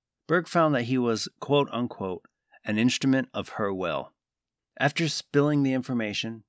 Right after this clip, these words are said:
Hart pulled out an experimental explosive device that Abstergo designed that they called the Endgame Grenade, and tried to kill both him and Berg, succeeding only with his death, as Berg was able to get out a nearby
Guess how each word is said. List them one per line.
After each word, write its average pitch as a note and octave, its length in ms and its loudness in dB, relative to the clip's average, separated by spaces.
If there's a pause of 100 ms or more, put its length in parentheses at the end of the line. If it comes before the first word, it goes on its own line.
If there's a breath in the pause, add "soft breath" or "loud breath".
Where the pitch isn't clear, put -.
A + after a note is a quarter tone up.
(140)
Hart B2 220 -6
pulled A#2+ 240 -2
out G#2+ 220 -2
an F#2+ 100 -6
experimental A#2 1000 -2
explosive G#2+ 680 -4
device F2+ 540 -4 (420)
that F#2+ 300 -2
Abstergo A2+ 460 -6
designed F2+ 580 -6 (400)
that G2 120 -8
they A2+ 160 2
called F#2 460 -2 (380)
the G#2 120 -2
Endgame F#2 600 0
Grenade, D#2+ 520 -10 (460)
and A#2 140 0
tried C#3+ 220 4
to C3+ 60 0
kill B2+ 160 0
both B2 380 2
him C#3+ 360 0 (200)
and B2 300 0
Berg, D2+ 320 -4 (340)
succeeding C3 720 0
only B2 320 0
with A#2 240 -4
his D3 280 0
death, G2 400 -2 (340)
as G#2 160 -4
Berg B2 260 2
was A#2 180 0
able G#2 280 0
to A2+ 60 0
get G#2 120 0
out G2 180 2
a F#2 80 -4
nearby F#2 540 -2